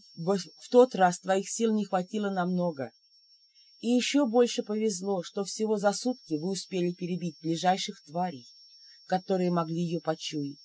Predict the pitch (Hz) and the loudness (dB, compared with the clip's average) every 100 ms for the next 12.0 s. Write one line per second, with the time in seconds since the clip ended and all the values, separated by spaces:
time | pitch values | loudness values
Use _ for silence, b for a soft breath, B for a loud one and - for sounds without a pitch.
0 | - - - _ _ B B B - 190 | -20 -20 -20 _ _ B B B 0 2
1 | 208 214 208 - 190 196 226 185 190 196 | 2 2 -2 0 0 2 0 0 -2 0
2 | 220 214 185 202 202 185 196 - 196 202 | 0 -2 -4 -6 -4 -2 -2 -2 -2 0
3 | 202 196 185 175 190 - - - _ _ | -2 -2 -2 -2 -2 -6 -18 -20 _ _
4 | _ _ _ b b - 180 180 202 208 | _ _ _ b b -2 2 4 4 2
5 | 190 202 - - 202 240 220 185 175 175 | 0 -2 -2 -4 -2 0 0 -2 -2 -2
6 | 160 165 175 175 165 156 160 - 165 180 | 2 2 2 -4 -2 -2 -2 -4 -4 -4
7 | 175 139 _ _ _ _ _ 170 190 190 | -4 -12 _ _ _ _ _ 2 2 0
8 | 180 - 185 196 196 185 170 165 151 160 | -2 -2 -2 -2 -2 0 0 -2 -4 -4
9 | 170 - 180 185 - - _ _ _ _ | -4 -6 -6 -10 -16 -20 _ _ _ _
10 | _ _ _ _ _ _ _ _ - - | _ _ _ _ _ _ _ _ -20 -8
11 | 196 214 233 277 285 285 220 262 285 277 | 0 4 8 10 10 8 8 6 6 0